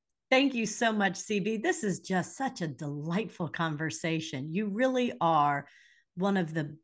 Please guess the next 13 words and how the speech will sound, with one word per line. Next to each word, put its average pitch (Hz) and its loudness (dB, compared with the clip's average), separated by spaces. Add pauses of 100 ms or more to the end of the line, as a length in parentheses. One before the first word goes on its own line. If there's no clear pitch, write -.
best 214 2 (200)
interviewers, 139 -2 (220)
and 170 0
I've 175 2
been 185 2
on 156 0
seventy-five 185 -2
podcasts. - -6 (1500)
Your, 196 4
your 196 2
questions, 208 -2
I 185 2
just, 254 -2